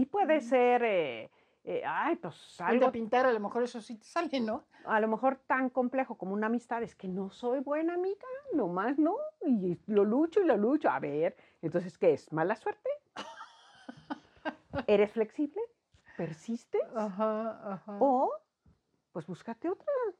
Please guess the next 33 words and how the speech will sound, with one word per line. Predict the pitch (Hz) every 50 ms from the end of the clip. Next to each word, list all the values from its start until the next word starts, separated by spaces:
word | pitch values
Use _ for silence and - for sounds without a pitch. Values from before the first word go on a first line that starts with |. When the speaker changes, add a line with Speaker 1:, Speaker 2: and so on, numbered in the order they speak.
| _ _
Speaker 1:
tipo | - 262 - 320
de | 311 302
relaciones | 294 294 294 285 285 285 - 277 269 320 339
que | - - 226
te | - 180 170
sean | _ - 196 190 196
satisfactorias. | 202 - 214 _ 240 - - 294 294 - 508 554 539 311 -
A | 185 170
lo | 170
Speaker 2:
Ajá. | 180
Speaker 1:
mejor | 175 - 240 240 240
lo | 269 240 214 208 214
tuyo, | - 254 254 247 254 302 330 320
lo | 247 180 175
tuyo | - 247 247 247 254 262
es | 262 254 -
el | 254 247
grinchismo, | 226 294 285 302 294 - 440 494 480 453 359 254
¿no? | 233 262 359 494 571 - - - - 605 622 - - - - - - _ - - - _ _ _ _ _ _ - - - - _
Speaker 2:
Sí. | - - - - - 285 339 392 359 359 -
Speaker 1:
<laughs> | 269 277 302 294 - - 269 - - 269 - 294 269 - - - - 247 -
Puede | 302 285 269 254 262 277 269 370 220
ser. | - 302 - 285 359 415 571 - 587 - - 403 - -
Speaker 2:
Y | 285
es | 302 269 262
la | 453 -
persona | 277 311 - 269 262 262 277
más | 277 240 233
feliz | - 254 262 247 220
del | 339 330 214 208
mundo. | 240 208 196 - - - 349 339 311 254
Muy | 285 294 302 294
bien, | 285 262 233 226 214